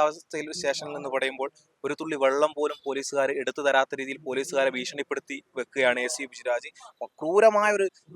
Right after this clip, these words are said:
വിനോദമാണ്, ആളുകളെ വേദനിപ്പിക്കുക, അതിൽ നിന്നൊരു ആനന്ദ-, ആനന്ദം കണ്ടെത്തുന്ന ഒരു ക്രൂരമായ വിനോദമാണെന്ന് എ സി ബിജുരാജ് ചെയ്യുന്നത്. അത് കഴിഞ്ഞ് അന്ന് പ്രതിപക്ഷ നേതാവ് മറ്റെന്തോ പരിപാടിക്ക് വേണ്ടി കോഴിക്കോട് എത്തിയിട്ടുണ്ട്.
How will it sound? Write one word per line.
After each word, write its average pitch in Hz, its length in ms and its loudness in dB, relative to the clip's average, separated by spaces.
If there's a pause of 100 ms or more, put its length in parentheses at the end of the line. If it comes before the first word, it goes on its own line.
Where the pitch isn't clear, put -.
(320)
വിനോദമാണ്, 160 540 8
ആളുകളെ 151 340 8
വേദനിപ്പിക്കുക, 143 720 0
അതിൽ 143 140 -2
നിന്നൊരു 151 280 4
ആനന്ദ-, 156 280 2 (120)
ആനന്ദം 160 300 0
കണ്ടെത്തുന്ന 147 300 0
ഒരു - 100 -12
ക്രൂരമായ 156 460 4
വിനോദമാണെന്ന് 147 560 2
എ - 60 -10
സി 135 160 -16
ബിജുരാജ് 131 400 -2
ചെയ്യുന്നത്. 127 300 -14 (600)
അത് 170 100 4 (100)
കഴിഞ്ഞ് 170 360 4 (180)
അന്ന് 151 200 -2
പ്രതിപക്ഷ 147 360 -2
നേതാവ് 156 280 2
മറ്റെന്തോ 151 340 0
പരിപാടിക്ക് 143 420 2
വേണ്ടി 139 200 -2
കോഴിക്കോട് 131 340 0
എത്തിയിട്ടുണ്ട്. 113 380 -12